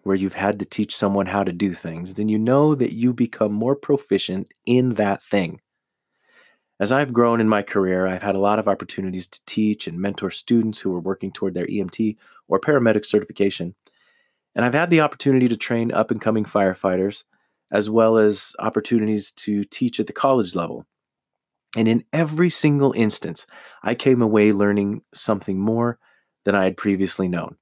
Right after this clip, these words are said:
Granted, it may or may not have been in regards to that particular subject, but I still came away learning something new.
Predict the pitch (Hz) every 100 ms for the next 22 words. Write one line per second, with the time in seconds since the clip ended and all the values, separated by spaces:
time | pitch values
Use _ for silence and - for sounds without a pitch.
0 | _ _ _ _ _ _ _ 127 156 113
1 | 117 113 107 110 113 107 107 104 101 101
2 | 92 101 98 95 92 95 95 - - 95
3 | 92 - - 85 85 - - 143 135 131
4 | 127 _ _ _ _ _ _ - 139 139
5 | - 220 - 180 160 147 120 117 120 117
6 | - 104 101 95 92 -